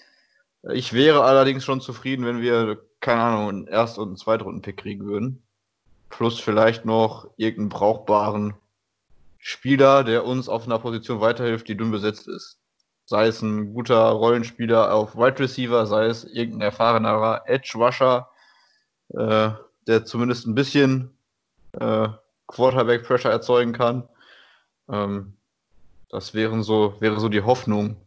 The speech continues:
irgendwie sowas zu bekommen. Ich glaube, viel mehr wird man einfach nicht rausschlagen können. Ich habe im Internet ein paar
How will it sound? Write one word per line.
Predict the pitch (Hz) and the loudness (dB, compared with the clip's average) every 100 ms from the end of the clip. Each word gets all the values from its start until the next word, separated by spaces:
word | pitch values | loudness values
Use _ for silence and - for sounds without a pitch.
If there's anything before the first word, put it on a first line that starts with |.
| _ | _
irgendwie | - 107 107 107 | -8 -6 -6 -8
sowas | 104 104 - | -4 -4 -4
zu | 95 | -12
bekommen. | 98 104 104 101 | -8 -6 -6 -6
Ich | |
glaube, | - 110 110 | -2 0 0
viel | 113 117 110 | -2 -2 0
mehr | 110 107 113 - _ _ _ _ _ _ | 2 2 -2 -6 _ _ _ _ _ _
wird | - 101 - | -4 -2 0
man | 110 | 0
einfach | 107 - 110 | 0 -2 -4
nicht | 104 | 0
rausschlagen | 110 113 - 107 101 101 | 0 0 0 0 0 -2
können. | 107 107 104 101 | -2 -2 -4 -6
Ich | - | -8
habe | 113 | -6
im | 110 110 | -6 -4
Internet | 113 117 113 107 | -2 4 4 2
ein | - | -2
paar | 113 107 113 117 | 0 2 2 -2